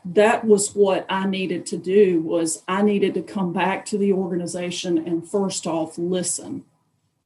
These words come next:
Listen to those that are doing the work and help that frame what my job needs to be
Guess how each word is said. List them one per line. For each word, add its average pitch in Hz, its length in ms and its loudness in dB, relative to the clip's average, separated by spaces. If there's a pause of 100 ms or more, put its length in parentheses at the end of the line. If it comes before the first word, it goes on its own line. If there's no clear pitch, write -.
(360)
Listen 208 540 4
to 220 140 2
those 185 360 2
that 185 120 -2
are 175 120 -2
doing 180 320 -2
the 170 80 2
work 160 440 -2 (760)
and 170 640 2 (340)
help 214 360 2
that 190 320 0
frame 170 800 2 (400)
what 175 280 -2
my 202 340 2
job 175 500 -2
needs 170 440 0
to - 80 -6
be 165 520 0